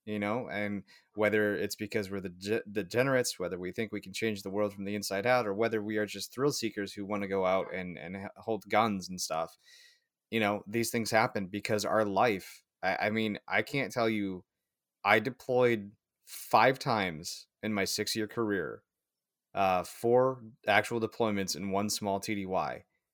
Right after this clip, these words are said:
Every time I left for a deployment, I had a girlfriend. Every time I came home, I was single.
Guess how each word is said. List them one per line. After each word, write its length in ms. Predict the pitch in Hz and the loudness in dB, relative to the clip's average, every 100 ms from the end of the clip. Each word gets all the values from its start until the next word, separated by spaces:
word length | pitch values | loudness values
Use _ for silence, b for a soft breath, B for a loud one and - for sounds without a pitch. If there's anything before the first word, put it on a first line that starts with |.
| _ - | _ -2
Every 240 | 101 123 | 0 0
time 220 | 127 127 | 0 2
I 60 | 120 | 2
left 280 | 104 107 - | 2 2 0
for 100 | 107 | -2
a 40 | |
deployment, 560 | 98 - 110 120 139 - _ _ _ _ _ | -2 0 2 2 -2 -8 _ _ _ _ _
I 100 | 95 | 0
had 140 | 92 98 | 2 2
a 60 | |
girlfriend. 520 | 98 113 - 107 131 - _ | 4 2 2 -2 -2 -10 _
Every 180 | 95 95 | -6 -2
time 180 | 107 95 | -2 -2
I 40 | |
came 200 | 92 92 | -2 -4
home, 320 | 85 123 151 - | 0 0 0 -4
I 60 | - | -4
was 140 | 104 | -2
single. 420 | - 107 - 50 | -2 -2 -4 -10